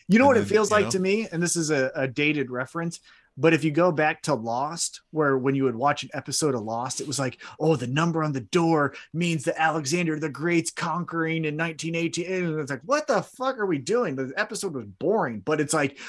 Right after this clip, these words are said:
Speaker 1: "But you see, if you do this and you scan that and look here," and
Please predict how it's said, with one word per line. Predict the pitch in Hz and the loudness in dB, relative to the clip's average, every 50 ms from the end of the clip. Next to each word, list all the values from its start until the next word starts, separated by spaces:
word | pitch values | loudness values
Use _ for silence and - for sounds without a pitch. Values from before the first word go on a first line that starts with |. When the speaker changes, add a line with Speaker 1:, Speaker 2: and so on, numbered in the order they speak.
| - - | -8 -2
Speaker 1:
"But | - 190 165 | -2 0 0
you | 160 156 147 123 | 0 0 0 2
see, | - - 147 147 156 160 | 2 2 2 4 4 4
if | 156 - | 2 2
you | 135 120 | -2 -4
do | 107 139 160 151 135 | 0 2 2 2 2
this | 160 170 160 - - | 2 0 0 -2 -2
and | 135 139 | -4 -6
you | 135 123 | -6 -6
scan | - - - 185 170 151 143 | -6 -4 -2 -2 -2 -2 -2
that | 147 160 160 151 - | -2 -4 -4 -6 -6
and | 127 143 | -4 -4
look | 165 160 - | -2 -2 0
here," | - 180 175 165 151 | 2 2 4 4 4
and | 139 127 135 143 | 2 0 -2 -4